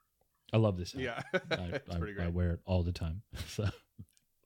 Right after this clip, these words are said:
Speaker 1: uh, if you wanna find us on any of the social media platforms, you can find all that stuff linked in the description below. Or if you're watching on YouTube, it's been scrolling by in the bottom right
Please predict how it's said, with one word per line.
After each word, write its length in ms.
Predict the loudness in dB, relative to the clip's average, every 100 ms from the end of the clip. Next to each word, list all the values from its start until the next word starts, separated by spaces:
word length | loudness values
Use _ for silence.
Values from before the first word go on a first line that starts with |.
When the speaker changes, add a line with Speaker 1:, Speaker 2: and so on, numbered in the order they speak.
| _ _ -20 -20 -20 -20 -12 2
Speaker 1:
uh, 60 |
if 80 | 4
you 80 | 6
wanna 120 | 6
find 220 | 8 8 8
us 160 | 6
on 180 | 8 6
any 180 | 8 8
of 60 | 8
the 60 |
social 260 | 10 10 8
media 160 | 6
platforms, 420 | 4 2 4 4 4
you 40 |
can 80 | 2
find 180 | 4 4
all 60 | 4
that 100 | 2
stuff 240 | 0 2
linked 180 | 0 0
in 80 | 0
the 60 |
description 400 | 0 -2 -4 -2
below. 260 | 2 4 6
Or 80 | 4
if 120 | 2
you're 100 | 0
watching 280 | 0 -2 0
on 80 | 0
YouTube, 320 | 0 0 -2
it's 100 | -2
been 120 | -4
scrolling 340 | -4 -2 0 0
by 160 | 0 0
in 60 |
the 60 | 0
bottom 300 | -2 -2 0
right 300 | 0 0